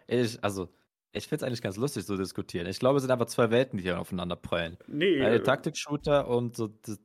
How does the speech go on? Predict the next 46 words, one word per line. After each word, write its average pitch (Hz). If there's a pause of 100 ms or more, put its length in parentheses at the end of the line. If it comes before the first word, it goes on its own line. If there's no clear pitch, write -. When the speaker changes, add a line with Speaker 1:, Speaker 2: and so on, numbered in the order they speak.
Speaker 1:
der, 104
der 101
eben 107 (440)
einfach 117
klassische 117
Shooter. - (1000)
Und 101
von 110
daher, 123
ich 120
glaub, 117 (720)
es 117
ist -
schwierig, 139
irgendwie 127
so 117
eine 110
Verständnisbarriere, 101
glaub 87
ich. 123 (920)
Ähm, 98 (960)
aber 123
eben, 160
es 107
ist 135
so 147
ein 147
bisschen 143
einfach 139
aus 131
der 123
Welt, 135
die 131
ich 156
komme, 117
auf 120 (160)
Freunde 135
und 110
so 98
weiter, 104
die 107
mittlerweile 120
kein 143
Tarkov 135
mehr 98
spielen. 104